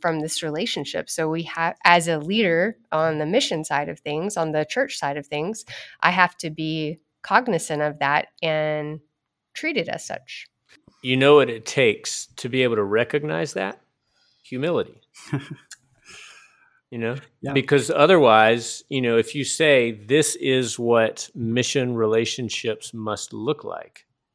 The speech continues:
Speaker 2: then you're, you're not taking into account at all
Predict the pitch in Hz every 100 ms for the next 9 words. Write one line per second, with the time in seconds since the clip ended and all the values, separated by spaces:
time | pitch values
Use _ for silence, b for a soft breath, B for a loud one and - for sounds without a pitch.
0 | _ _ - 117 120 117 110 - 123 123
1 | 123 120 127 120 127 120 120 120 - 117
2 | 110 - 110 107 135 117 95 -